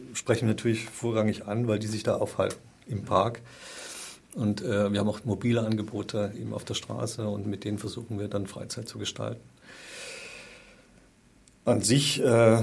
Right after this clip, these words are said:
ja, wir haben halt im ersten Bezirk eine, eine, eine ein mobiles Angebot für Jugendliche. Das unterscheidet sich natürlich wesentlich von dem Angebot im achtzehnten Bezirk. Im ersten Bezirk sind's vereinzelte, äh, Jugendliche, die, äh,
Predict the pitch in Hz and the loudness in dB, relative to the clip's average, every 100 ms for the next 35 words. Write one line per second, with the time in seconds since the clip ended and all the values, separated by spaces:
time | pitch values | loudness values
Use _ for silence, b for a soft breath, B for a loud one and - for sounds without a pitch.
0 | 113 107 104 98 87 117 113 110 107 - | 6 8 10 8 4 2 4 4 4 0
1 | 127 120 110 - 113 120 - 123 123 120 | 0 0 0 0 0 2 4 4 4 4
2 | 107 104 98 127 110 104 B B B B | 4 2 -4 0 2 2 B B B B
3 | B - 131 110 107 101 95 B B - | B -6 0 2 0 -2 -6 B B -14
4 | - - - - - 110 101 101 113 - | -12 -12 -12 -6 -2 0 0 -2 -8 -6
5 | 117 127 127 123 123 110 110 113 104 110 | -2 0 2 2 2 0 0 0 0 0
6 | 151 135 135 135 131 B B B B B | 0 2 2 2 0 B B B B B
7 | - 120 110 104 101 101 110 107 92 104 | -2 4 6 8 8 8 4 4 6 6
8 | 127 123 110 110 113 113 113 104 104 110 | 6 6 4 2 0 2 2 2 2 2
9 | 107 117 113 117 - 139 131 123 120 139 | 2 0 -4 -4 -2 0 0 0 -2 4
10 | 131 127 B B B B - 113 113 - | 4 4 B B B B -4 0 0 0
11 | 110 - 117 117 113 110 120 117 117 120 | 0 4 4 4 0 2 0 2 2 0
12 | 131 127 120 120 113 - 220 - - 123 | 0 0 2 2 -2 -10 -10 -8 -6 -4
13 | 117 127 113 110 127 117 117 107 110 113 | -2 0 0 2 2 2 0 0 0 -2